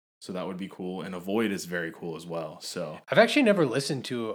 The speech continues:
Speaker 2: Avoid. I'm aware of them, but I, I don't think I've ever heard anything by them. So this would be a show that, like, I'd be going for Silent Planet, and then I'd also enjoy Northlane because I, I listen to them, and,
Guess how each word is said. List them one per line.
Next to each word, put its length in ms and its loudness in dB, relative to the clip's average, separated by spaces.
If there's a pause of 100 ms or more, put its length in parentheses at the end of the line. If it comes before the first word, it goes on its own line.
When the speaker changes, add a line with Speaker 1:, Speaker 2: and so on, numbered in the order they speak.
Speaker 2:
Avoid. 420 0
I'm 380 2
aware 420 2
of 140 2
them, 360 4
but 140 6
I, 260 6
I 40 8
don't 160 2
think 120 -2
I've 120 4
ever 200 4
heard 280 -2
anything 540 -2
by 180 0
them. 240 2
So 360 0 (540)
this 160 0
would 80 0
be 140 2
a 60 2
show 340 4
that, 180 2
like, 240 -2
I'd 140 4
be 100 0
going 540 4
for 120 -6
Silent 360 4
Planet, 560 2 (180)
and 220 4
then 100 4
I'd 160 6
also 400 6
enjoy 640 2
Northlane 560 4
because 300 0
I, 200 4
I 340 0 (200)
listen 380 -2
to 100 -2
them, 320 2
and, 340 -2